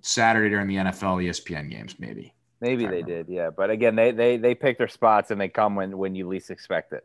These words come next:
Speaker 1: Really, for me, it's, I'm, like, sitting at home and it's twenty-four degrees outside
Speaker 2: <laughs>
Speaker 1: and I'm, you know, we're in the first half of the championship game last night. It just isn't very good.
Speaker 2: Snooze
Speaker 1: And then I
Speaker 2: fest.
Speaker 1: just, then, then, then Tiger Woods is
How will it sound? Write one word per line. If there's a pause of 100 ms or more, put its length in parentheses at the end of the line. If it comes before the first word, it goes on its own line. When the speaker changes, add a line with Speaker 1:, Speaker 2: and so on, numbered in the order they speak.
(140)
Speaker 1:
Really,
for
me,
it's,
I'm,
like,
sitting
at
home
and
it's
twenty-four
degrees
outside
Speaker 2:
<laughs>
Speaker 1:
and
I'm, (320)
you
know,
we're
in
the
first
half
of
the
championship
game
last
night.
It
just
isn't
very
good. (120)
Speaker 2:
Snooze
Speaker 1:
And
then
I
Speaker 2:
fest.
Speaker 1:
just,
then,
then,
then
Tiger
Woods
is